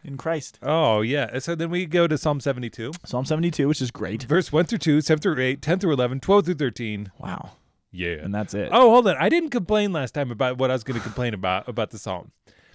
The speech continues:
Speaker 1: Last time? Last week?
Speaker 2: Yeah.
Speaker 1: What were you gonna complain about? What's wrong with the Psalm last week?
Speaker 2: No, we, okay, this is what I hate.
Speaker 1: Families.
Speaker 2: No.
Speaker 1: 'Cause that's what it was about.
Speaker 2: No, no.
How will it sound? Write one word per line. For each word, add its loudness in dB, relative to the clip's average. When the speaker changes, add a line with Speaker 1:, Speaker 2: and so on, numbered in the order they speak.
Speaker 1:
Last 2
time? -2
Last 0
week? 2
Speaker 2:
Yeah. 0
Speaker 1:
What 0
were 2
you 2
gonna 0
complain -4
about? -6
What's -6
wrong 2
with 0
the -6
Psalm 0
last -8
week? -8
Speaker 2:
No, -2
we, -6
okay, -6
this -4
is -6
what 6
I 2
hate. -6
Speaker 1:
Families. -2
Speaker 2:
No. -2
Speaker 1:
'Cause -14
that's 2
what 4
it 2
was -6
about. -20
Speaker 2:
No, 0
no. -6